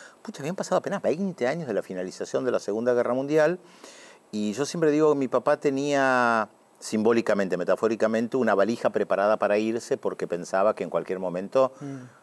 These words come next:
Speaker 1: su destino era que podían volver a echarlo, cosa que no, no sucedió. Por lo tanto, para mí el, el tema de, de ser hijo de inmigrante, ser inmigrante, hablar otro idioma, en mi casa primero se habló alemán y después castellano,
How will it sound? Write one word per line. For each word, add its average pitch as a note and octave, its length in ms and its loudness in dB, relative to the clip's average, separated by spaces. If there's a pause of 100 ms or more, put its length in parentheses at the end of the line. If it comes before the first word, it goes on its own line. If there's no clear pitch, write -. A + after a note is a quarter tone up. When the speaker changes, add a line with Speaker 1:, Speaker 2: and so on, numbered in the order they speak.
Speaker 1:
su B2 160 2
destino B2 360 4
era C3 120 6
que F#2 80 2
podían G#2 220 4
volver G2 240 6
a - 20 6
echarlo, D#2 340 0
cosa - 220 -4
que C#2 80 -2
no, C#2 220 -4
no D#2+ 140 -2
sucedió. C#2 580 -6 (640)
Por C#3+ 140 4
lo C#3+ 100 6
tanto, G3+ 320 4
para D3 240 2
mí D#3+ 200 0
el, C3 420 2
el G#2+ 240 -2
tema C3 300 4
de, G2 520 4 (640)
de F#2 160 0
ser B2 180 0 (120)
hijo B2+ 260 -2
de A#2 80 4
inmigrante, A#2 640 2
ser G#2 180 -2
inmigrante, G#2+ 640 2
hablar G2+ 540 4 (420)
otro G#2 300 2
idioma, A2 400 4
en F#2+ 40 0
mi F#2 60 -6
casa G2 220 0
primero F#2+ 300 0
se - 100 -2
habló F2+ 120 2
alemán F2 300 -2
y E2+ 40 -6
después D#2+ 240 -4
castellano, G2+ 720 -4